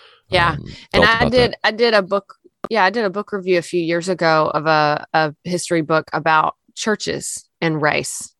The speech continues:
Speaker 1: in Missouri. And, uh, it, it's a d-, definitely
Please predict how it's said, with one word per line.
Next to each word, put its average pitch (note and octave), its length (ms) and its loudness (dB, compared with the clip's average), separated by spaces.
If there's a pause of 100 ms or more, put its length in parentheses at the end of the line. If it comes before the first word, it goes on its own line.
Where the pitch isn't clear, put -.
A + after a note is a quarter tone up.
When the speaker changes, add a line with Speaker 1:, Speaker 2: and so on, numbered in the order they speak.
Speaker 1:
in D#3+ 140 0
Missouri. - 520 -4 (560)
And, D#3+ 420 0
uh, D#3 360 -2
it, D#3 240 -6
it's - 180 -8
a D#3 200 -2
d-, D#3 240 -10 (160)
definitely E3+ 920 -2